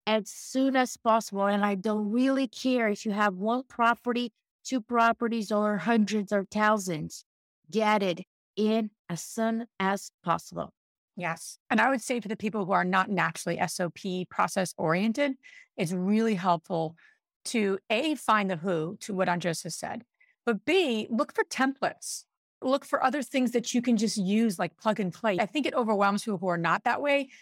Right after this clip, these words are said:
Speaker 2: to create it 'cause it's, it takes so much mental energy. I know personally, but it's not that you have to create it. But can you find a template?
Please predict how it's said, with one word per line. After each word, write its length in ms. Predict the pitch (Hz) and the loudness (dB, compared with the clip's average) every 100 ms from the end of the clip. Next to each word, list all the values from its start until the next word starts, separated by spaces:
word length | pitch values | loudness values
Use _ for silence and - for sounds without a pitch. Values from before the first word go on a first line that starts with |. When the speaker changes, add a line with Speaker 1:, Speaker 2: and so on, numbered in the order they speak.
| _ | _
Speaker 2:
to 80 | 233 | -4
create 400 | 233 - 190 175 | -2 0 2 2
it 180 | 165 - - | -2 -6 -6
'cause 180 | 220 | -4
it's, 340 | 208 - - - | -4 -8 -10 -8
it 140 | 226 | -2
takes 180 | 240 - | -2 0
so 140 | - | 2
much 200 | 233 220 | 2 2
mental 240 | 226 202 180 | -4 -2 -2
energy. 220 | 175 156 | 0 2
I 80 | 165 | 4
know 180 | 233 202 | 4 2
personally, 600 | - 233 - 185 254 - - - - 254 | 0 -2 -2 -10 -14 -18 -20 -20 -6 -2
but 80 | |
it's 100 | 254 | 2
not 220 | 285 294 277 | 4 4 4
that 100 | 196 | 0
you 160 | 175 | 0
have 240 | 165 156 - | 0 -2 -4
to 100 | 165 | -14
create 360 | - 165 165 | -4 -2 -2
it. 160 | - - _ _ _ | -6 -12 _ _ _
But 140 | 226 214 | -2 2
can 160 | 214 | 2
you 80 | 185 | 2
find 240 | - 170 190 | 2 -2 -2
a 60 | |
template? 440 | - 165 160 262 | -4 -6 -4 -6